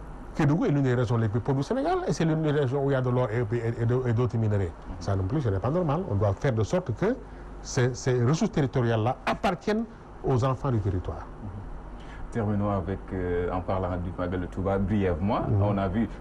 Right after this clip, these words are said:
Speaker 2: le balai politique des, euh, des, des hommes politiques du pouvoir, mais aussi de l'opposition qui ont, euh, fait du théâtre, on peut le dire comme ça. Nous allons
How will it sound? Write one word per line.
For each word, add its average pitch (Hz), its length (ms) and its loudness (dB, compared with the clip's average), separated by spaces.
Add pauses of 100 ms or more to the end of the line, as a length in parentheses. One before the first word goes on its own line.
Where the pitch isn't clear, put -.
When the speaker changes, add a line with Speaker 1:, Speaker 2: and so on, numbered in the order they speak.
Speaker 2:
le 101 120 2
balai 98 260 4
politique 107 500 0
des, 101 60 2 (220)
euh, 87 320 2 (320)
des, 90 180 0
des 92 180 0
hommes 95 120 0
politiques 101 340 0 (160)
du 147 120 2
pouvoir, 131 280 2
mais 131 80 2
aussi 107 180 0
de 127 80 0
l'opposition 98 600 0 (240)
qui 113 180 2
ont, 120 340 4
euh, 95 220 2 (140)
fait 107 160 2
du 101 160 2
théâtre, 107 340 2
on 104 100 2
peut 101 100 0
le 98 80 2
dire 98 140 0
comme 90 160 -2
ça. 143 220 0 (180)
Nous 131 200 4
allons 139 240 2